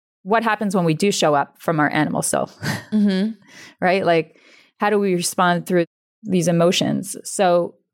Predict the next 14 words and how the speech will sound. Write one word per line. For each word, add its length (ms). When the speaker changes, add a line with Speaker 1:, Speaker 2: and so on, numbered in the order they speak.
Speaker 1:
it's 140
so 140
interesting. 500
The 120
Alter 240
Rebbe 160
says, 280
for, 200
we'll 120
start 220
with 120
the 60
first 300
emotions. 500